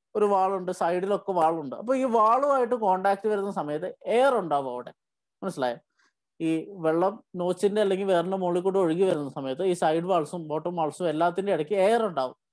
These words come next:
ആ എയർ നമ്മുടെ നാപ്പില്ലേ, നാപ്പ് എന്ന് പറഞ്ഞാൽ എന്താ, അവിടെ നിന്ന് ഒഴുകി വരുന്ന വെള്ളം, ആ നാപ്പിന്റെ അടിയിലായിട്ട് എന്ത് ചെയ്തിട്ടുണ്ടാവും? എൻട്രാപ്ഡ് ആയിട്ടുണ്ടാവും, അതിന്റെ ഇടയ്ക്ക്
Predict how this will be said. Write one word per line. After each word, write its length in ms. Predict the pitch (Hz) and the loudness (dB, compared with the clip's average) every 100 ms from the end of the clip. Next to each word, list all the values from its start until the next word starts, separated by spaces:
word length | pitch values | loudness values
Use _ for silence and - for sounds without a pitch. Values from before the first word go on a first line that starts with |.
| _ _ - | _ _ 2
ആ 80 | 247 | 4
എയർ 400 | 285 247 247 262 196 - 208 | 6 4 4 2 0 -2 -4
നമ്മുടെ 220 | 208 220 | 0 0
നാപ്പില്ലേ, 640 | 220 196 214 214 214 127 - _ _ 170 | 2 4 4 0 -8 -8 -14 _ _ -4
നാപ്പ് 240 | 170 196 | -2 -2
എന്ന് 120 | 202 | -2
പറഞ്ഞാൽ 200 | 196 196 | 0 -2
എന്താ, 140 | 185 190 | 0 0
അവിടെ 180 | 190 | 0
നിന്ന് 100 | 190 185 | -2 -4
ഒഴുകി 180 | 170 180 | -2 -2
വരുന്ന 160 | 160 185 | -2 -2
വെള്ളം, 200 | 156 123 - _ _ _ 202 | -2 -4 -14 _ _ _ 0
ആ 20 | 214 - 202 185 | 0 -4 -12 0
നാപ്പിന്റെ 420 | 185 196 233 220 202 | 2 2 -2 0 0
അടിയിലായിട്ട് 540 | 175 175 175 156 156 339 - _ _ 180 | 0 0 0 0 -4 -8 -12 _ _ -6
എന്ത് 240 | 180 175 | -2 0
ചെയ്തിട്ടുണ്ടാവും? 580 | 175 165 156 143 135 127 _ _ _ _ _ _ _ - | 0 0 -4 -4 -4 -8 _ _ _ _ _ _ _ -4
എൻട്രാപ്ഡ് 540 | 196 226 226 233 196 160 | -2 2 2 0 0 -4
ആയിട്ടുണ്ടാവും, 380 | 131 120 123 _ | -4 -12 -14 _
അതിന്റെ 220 | 175 208 214 | -8 -2 0
ഇടയ്ക്ക് 240 | 190 | 0